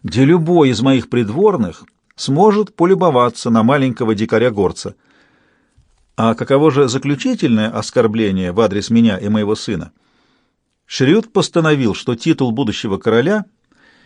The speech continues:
перейдет к Верите, и тот станет следующим предположительным наследником престола. Ну, когда Чиволу хватило благопристойности отказаться от притязаний ввиду своего позора, я втайне возликовала,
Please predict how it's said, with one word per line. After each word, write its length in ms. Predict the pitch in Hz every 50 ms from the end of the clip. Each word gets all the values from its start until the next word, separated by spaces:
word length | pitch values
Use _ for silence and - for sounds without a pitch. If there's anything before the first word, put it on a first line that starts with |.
| _ _ _ _ _
перейдет 440 | - 131 131 131 131 127 - 85 -
к 80 | -
Верите, 560 | 117 104 110 98 90 98 98 - - 160 165 - _ _ _ _ _
и 80 | 127
тот 220 | 123 - 208 202 -
станет 340 | - - 170 170 160 131 -
следующим 760 | - 123 139 165 190 175 180 170 143 - - 151 143 127
предположительным 920 | - - 127 135 139 - 135 123 123 117 - 156 170 - 156 143 143 139 131
наследником 600 | 127 113 - - 123 131 123 123 117 120 120 113
престола. 500 | - 101 90 - - 92 80 69 60 - _ _ _ _ _ _ _ _ _ _ _ _ _ _ _ _ _ _ _ _ _ _ _ _ _ _
Ну, 120 | 165 151 139
когда 280 | - 147 135 143 139
Чиволу 340 | - - 135 123 113 113 110
хватило 420 | - - 113 113 - 127 110 107
благопристойности 920 | 95 87 107 107 95 107 104 113 107 - - 147 135 123 110 110 98 - -
отказаться 640 | 110 101 - - 107 92 107 139 170 175 - - 175
от 80 | 156 -
притязаний 720 | 156 156 147 - 156 135 147 143 139 139 135 131 123 123 _ _ _ _
ввиду 420 | - 117 110 113 139 139 120 135 131
своего 320 | - 120 120 123 120 123
позора, 460 | 113 123 117 107 120 117 110 113 107 - _ _ _ _ _ _ _ _ _ _ _ _ _ _ _ _ -
я 200 | - 95 107 104
втайне 480 | - - - 123 127 131 127 131 135
возликовала, 800 | 117 123 120 131 147 139 175 180 196 202 160 123 87 73 67 78